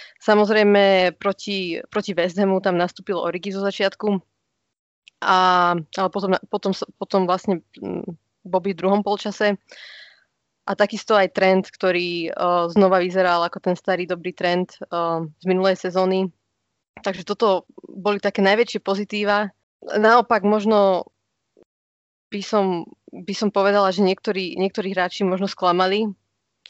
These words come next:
a, alebo nevyužili tú svoju šancu. A,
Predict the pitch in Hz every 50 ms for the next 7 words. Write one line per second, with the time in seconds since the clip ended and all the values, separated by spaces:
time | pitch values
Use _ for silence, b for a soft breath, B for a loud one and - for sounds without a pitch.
0 | B B B B B B B B _ _ _ _ _ - - 190 185 190 202 185
1 | 180 - 185 185 170 190 190 190 180 214 208 202 180 196 190 196 - - - -
2 | 202 196 190 185 - 202 190 190 - - 214 202 208 196 185 190 - 185 175